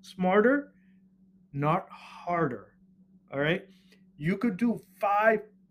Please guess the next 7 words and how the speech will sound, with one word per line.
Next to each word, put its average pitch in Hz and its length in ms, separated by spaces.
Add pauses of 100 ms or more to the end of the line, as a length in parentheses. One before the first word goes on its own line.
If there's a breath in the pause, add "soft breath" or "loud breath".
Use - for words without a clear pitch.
(100)
perfect 320 580
reps 302 600 (400)
of 151 180
squats - 680 (1080)
with 160 340
perfect 285 500
form, 214 380